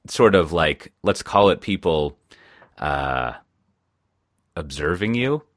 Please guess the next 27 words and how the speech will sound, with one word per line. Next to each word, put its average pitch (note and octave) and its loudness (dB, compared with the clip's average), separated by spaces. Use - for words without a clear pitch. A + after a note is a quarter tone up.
I - -2
wanted G2 2
to F2+ 0
say F#2 2
the E2+ 0
word D2+ -2
spy, D2+ -4
but C2 -8
I'm C#2 -10
trying D#2 -8
not C#2+ -8
to - -20
be C#2 -10
too D#2 -12
judgmental. C#2 -10
But E2+ -10
they're A#2 6
observing A2 2
you F#2 0
from F2 -4
afar. D2 -2
Like F2 -2
in A2+ 0
that G2+ 0
movie, G2+ -2
The E2 -6
Conversation, E2 -6